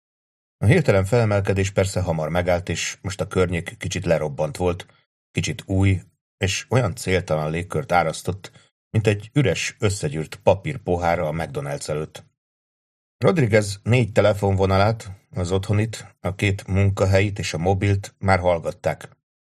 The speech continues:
Billy Spooner az üzleti kölcsönökkel foglalkozó osztály helyettes igazgatójának telefonvonalaival együtt.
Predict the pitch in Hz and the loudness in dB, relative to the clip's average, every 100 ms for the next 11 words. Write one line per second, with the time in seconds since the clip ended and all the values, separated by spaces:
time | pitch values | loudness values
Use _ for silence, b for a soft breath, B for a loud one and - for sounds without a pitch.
0 | _ _ _ - - 131 95 - - 110 | _ _ _ -2 0 2 -2 -4 0 2
1 | 110 123 104 95 98 87 82 85 95 87 | 4 4 4 2 0 -2 -4 -4 -2 -2
2 | 85 85 - 80 - 90 90 - 92 90 | -4 -6 -4 -4 -2 0 0 -2 -4 -2
3 | 98 - 92 90 87 80 78 80 - 95 | -2 0 0 0 0 -2 -4 -8 -6 -6
4 | 85 78 85 85 85 85 - 90 80 - | -6 -6 -6 -4 -4 -4 -4 -2 -2 -4
5 | 82 82 80 78 80 82 80 78 78 - | -6 -4 -4 -2 -2 -2 -4 -6 -12 -18